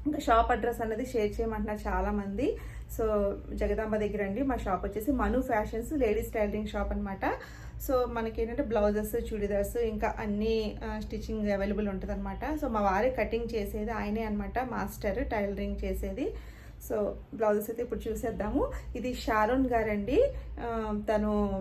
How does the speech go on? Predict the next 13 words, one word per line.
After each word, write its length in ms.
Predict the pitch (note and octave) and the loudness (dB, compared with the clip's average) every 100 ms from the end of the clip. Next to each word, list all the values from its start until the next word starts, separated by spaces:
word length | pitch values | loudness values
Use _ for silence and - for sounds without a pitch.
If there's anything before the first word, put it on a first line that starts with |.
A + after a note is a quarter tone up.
| G3 - G#3+ | -4 -6 -4
ఆ, 320 | G#3+ G3+ G3+ | -2 -2 -2
ఇంకా 340 | G3+ G#3 - G3+ | -4 -6 0 0
blouse 500 | F#3+ G3+ G3+ G#3 G#3+ | 4 4 4 2 -2
and 100 | G#3 | 0
saree 340 | G#3 G3+ A3 | 2 2 2
మనకి 300 | G#3+ G3+ G#3+ | 0 -2 -2
ఇచ్చారు. 440 | G#3 - G#3+ C4 | -4 0 2 4
మన 260 | E4 C4 A#3 | 4 4 4
పేజ్లో 520 | A3+ A3+ A3 A3+ B3 | 6 6 6 4 2
ఉన్న 220 | A#3 A3+ | 2 0
డిజైన్ 420 | G#3+ G#3 G#3 A3 A3+ | 0 0 0 0 0
సెలెక్ట్ 340 | G#3+ G3+ - | 0 0 -2
చేసుకున్నారనమాట. 640 | A3 G#3+ G#3 G3+ G3+ F#3+ | -4 -2 -4 -2 -4 -2